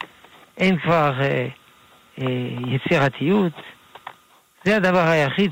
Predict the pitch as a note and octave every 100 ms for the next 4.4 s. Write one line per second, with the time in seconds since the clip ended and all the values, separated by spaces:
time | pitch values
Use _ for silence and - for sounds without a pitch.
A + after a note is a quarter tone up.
0 | - D#3 B2+ F3 D3 B2 - D3 F3+ -
1 | D#2+ D#3 - D#3+ F#3 D3 - - _ -
2 | - E3+ F3 D#3+ C3 A#2+ C3 F#3 E3+ D3+
3 | - - - - - - - D3+ C#3+ -
4 | - - F3